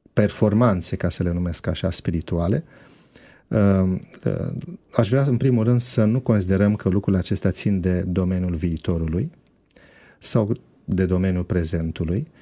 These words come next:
Istoria ne arată că oamenii care și-au predat viața lui Dumnezeu, oamenii care au crezut din toată inima în Iisus Hristos ca mântuitor personal, au realizat deja acest lucru.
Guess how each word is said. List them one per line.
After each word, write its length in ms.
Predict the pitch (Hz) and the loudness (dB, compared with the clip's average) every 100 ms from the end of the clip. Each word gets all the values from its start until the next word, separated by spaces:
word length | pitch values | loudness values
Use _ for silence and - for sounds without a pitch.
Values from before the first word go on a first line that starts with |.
| _ | _
Istoria 640 | - - - 135 131 104 92 | -2 -2 0 0 2 2 2
ne 100 | 92 | 2
arată 420 | 92 107 - 95 | 2 2 0 -2
că 140 | - | 0
oamenii 440 | 90 110 104 95 87 | 2 2 2 0 -2
care 340 | - 90 90 | -2 0 0
și-au 240 | - 95 | 0 -2
predat 480 | 87 92 85 110 98 | 0 -2 0 2 0
viața 500 | 82 92 104 101 87 | 0 2 2 0 -2
lui 140 | 85 85 | 0 -2
Dumnezeu, 500 | 80 85 82 92 87 | -2 -4 -2 -2 0
oamenii 260 | 110 110 | 0 0
care 160 | 101 98 | 0 0
au 120 | 92 - | 0 -2
crezut 540 | - 95 82 90 120 | 0 2 2 2 2
din 180 | 98 92 | 2 0
toată 280 | 113 104 92 | 0 0 2
inima 440 | 101 95 87 85 | 2 2 -2 -4
în 160 | - 92 | -4 -4
Iisus 320 | 82 - 123 | -2 -4 -2
Hristos 400 | 92 - 104 98 | -2 -2 -2 -2
ca 140 | 110 | -2
mântuitor 480 | 92 90 95 87 92 | -2 -2 -2 -2 -2
personal, 520 | - 92 - 90 101 113 | -2 -2 -2 0 0 0
au 200 | 113 104 | 0 0
realizat 680 | 98 92 90 82 147 147 87 | 0 0 -2 -2 -2 -2 -4
deja 420 | 90 82 87 87 | -4 -2 -4 -4
acest 340 | - 92 - | -6 -8 -6
lucru. 360 | 87 - 98 | -8 -6 -8